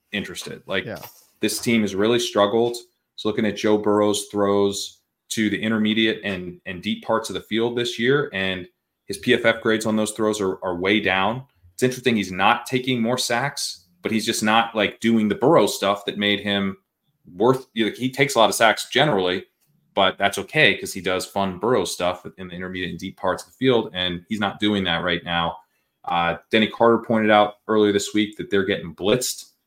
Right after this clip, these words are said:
Speaker 1: a lot more. Um, Cardinals don't really do that a ton, so maybe that's another reason why he bounces back here. But this is not, like,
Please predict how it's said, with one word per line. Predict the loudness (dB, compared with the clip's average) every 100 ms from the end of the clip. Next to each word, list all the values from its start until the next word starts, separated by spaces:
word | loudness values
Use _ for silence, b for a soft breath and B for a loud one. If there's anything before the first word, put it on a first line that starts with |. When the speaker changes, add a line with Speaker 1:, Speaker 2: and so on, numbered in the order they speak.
| _ _
Speaker 1:
a | 4
lot | 6 6 4
more. | 2 4 2 -2 b b b _
Um, | -2 0 -2
Cardinals | 2 4 4 4
don't | 2 2
really | 2 2 0
do | 2
that | 6 6
a | 4
ton, | 0 0 0
so | -2 0
maybe | 0 4
that's | 4 4 0 -8 -8
another | -2 0 2
reason | 2 0 -2
why | 0 0
he | -2 -4
bounces | -2 -2 -4 -6
back | 0 0 0
here. | 0 0 2
But | 2 0 -4 _ _ _ _ _ _ _ _ _ _ _
this | 2 4
is | 2
not, | 6 6 6 8
like, | 6 6 0